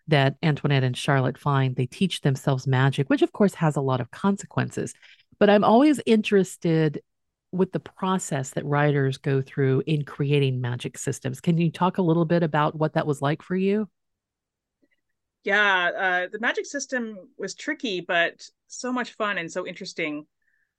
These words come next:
Speaker 2: Uh, so in this book, the magic comes from sacrifice, uh, which is, you know, not a new idea. That,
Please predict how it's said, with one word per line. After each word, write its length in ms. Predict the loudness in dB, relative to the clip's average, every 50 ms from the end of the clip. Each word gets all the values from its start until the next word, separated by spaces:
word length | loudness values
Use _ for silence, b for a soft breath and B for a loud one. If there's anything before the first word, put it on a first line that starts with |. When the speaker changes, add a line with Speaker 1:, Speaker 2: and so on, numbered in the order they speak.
| _
Speaker 2:
Uh, 320 | -6 -4 -2 -2 -2 -2 -4 -6
so 380 | -10 -6 -4 -4 -2 -2 -4 -6
in 200 | -4 -4 -2 0
this 180 | -2 -2 -4 -4
book, 320 | -2 -2 -2 -2 -4 -10 -16 -18 _ _ _ _ _ _ _ _ _ _ _ _ _ _ -18
the 200 | -14 -12 -10 -8
magic 520 | -4 -2 0 0 0 0 0 -2 -2 -4 -12
comes 300 | -14 -10 -10 -10 -10 -8
from 200 | -8 -8 -8 -6
sacrifice, 920 | -6 -4 -4 -4 -6 -8 -14 -10 -6 -6 -6 -6 -6 -10 -12 -12 -14 -14
uh, 160 | -14 -14 -16 -14
which 160 | -12 -10 -10 -10
is, 180 | -10 -10 -14 _
you 120 | -20 -20 -20
know, 60 | -20 -16
not 260 | -12 -10 -10 -8 -8
a 40 | -10
new 220 | -10 -10 -10 -8
idea. 460 | -8 -8 -8 -8 -10 -8 -6 -4 -2
That, 160 | -2 -2 -4